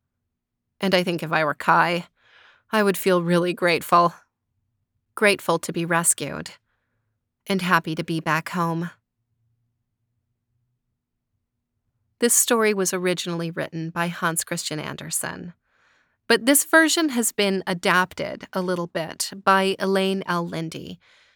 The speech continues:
just to make it a bit shorter and easier to understand. But if this is a story that you really loved, then I think you should find the original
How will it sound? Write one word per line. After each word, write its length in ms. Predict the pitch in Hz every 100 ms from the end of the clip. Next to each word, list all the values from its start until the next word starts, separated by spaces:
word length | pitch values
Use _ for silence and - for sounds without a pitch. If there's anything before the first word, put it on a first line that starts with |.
| _ _ _
just 320 | - 311 -
to 100 | -
make 240 | 330 269 247
it 80 | 233
a 60 |
bit 180 | 185 175
shorter 580 | - 214 202 196 190 190
and 160 | 196 185
easier 420 | 185 180 165 156
to 160 | 170 -
understand. 800 | 170 - - - 95 98 - - _ _ _ _ _ _ _ _ _
But 140 | - 220
if 100 | 247
this 220 | 269 -
is 140 | 359
a 60 | 330
story 440 | - - 233 202
that 300 | 175 170 175 214
you 240 | 220 220
really 580 | 170 165 180 220 196 165
loved, 680 | 165 180 240 185 - - - _ _ _ _ _
then 180 | 190 233
I 140 | 269
think 320 | 277 277 285 262
you 100 | 277
should 220 | - 254
find 400 | - 196 262 254
the 180 | 233 220
original 600 | 202 277 240 165 -